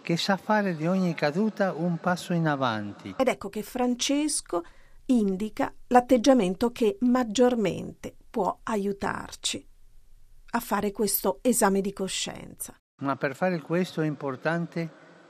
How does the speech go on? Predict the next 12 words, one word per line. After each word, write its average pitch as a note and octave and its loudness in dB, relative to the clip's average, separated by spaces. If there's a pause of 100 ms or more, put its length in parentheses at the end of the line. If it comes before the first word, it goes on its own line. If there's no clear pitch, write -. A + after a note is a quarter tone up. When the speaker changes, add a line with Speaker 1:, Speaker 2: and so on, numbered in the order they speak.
(220)
Speaker 1:
togliere D#3+ 0
le C#3 0
difese, A#2 -6 (1040)
lasciare D#3+ 0
tempo E3+ -2
e C#3 -2
spazio D3+ -4
a C3+ 0
Gesù, B2 -6 (800)
non E3 0
nascondergli D3+ -2
nulla, G#2+ -2